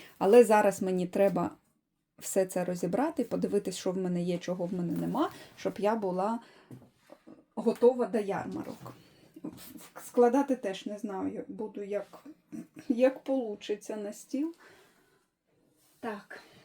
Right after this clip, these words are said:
далі в мене є ось такі два спанч Боби. На них є в мене майстер-клас на каналі безкоштовний. Ось такі. Я багато не буду розповідати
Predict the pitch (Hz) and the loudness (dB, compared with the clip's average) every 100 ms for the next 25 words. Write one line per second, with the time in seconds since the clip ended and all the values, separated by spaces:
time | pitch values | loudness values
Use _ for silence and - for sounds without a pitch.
0 | _ 233 226 240 220 220 214 208 214 214 | _ -4 0 2 0 -2 -4 -6 -4 -4
1 | 220 226 - 226 - 190 202 220 - 214 | 0 -2 -2 -4 -4 -2 2 2 0 -4
2 | 202 175 175 170 175 269 359 - _ 226 | -4 -6 -6 -4 0 2 0 -6 _ -4
3 | 220 208 202 - 208 190 196 185 185 190 | -2 -2 -4 -4 0 0 0 -2 -2 -2
4 | 196 - 196 - 214 196 - 247 277 262 | -4 -4 -4 0 2 2 0 -2 4 6
5 | 269 269 233 262 - 262 - - 262 262 | 6 4 4 2 2 -4 -2 2 4 6
6 | 254 262 269 - _ _ _ _ _ _ | 6 4 2 -4 _ _ _ _ _ _
7 | _ - - _ _ - 220 - - 226 | _ -18 -18 _ _ -6 -4 -4 -6 -6
8 | - 220 226 - - 247 233 247 247 247 | -6 -8 -8 -14 -4 -2 0 2 2 2
9 | 240 233 220 190 165 170 - 208 208 277 | 2 0 0 -6 -8 -10 -12 -12 -6 -6
10 | 359 226 | -6 -10